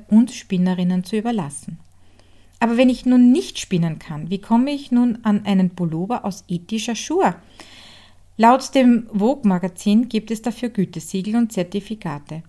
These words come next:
Eines dieser Gütesiegel sei das Caregora-Siegel.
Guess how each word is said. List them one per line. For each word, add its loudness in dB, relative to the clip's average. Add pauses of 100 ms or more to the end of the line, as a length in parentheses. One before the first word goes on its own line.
(760)
Eines 0
dieser -6
Gütesiegel -8
sei -4
das -8 (320)
Caregora-Siegel. 0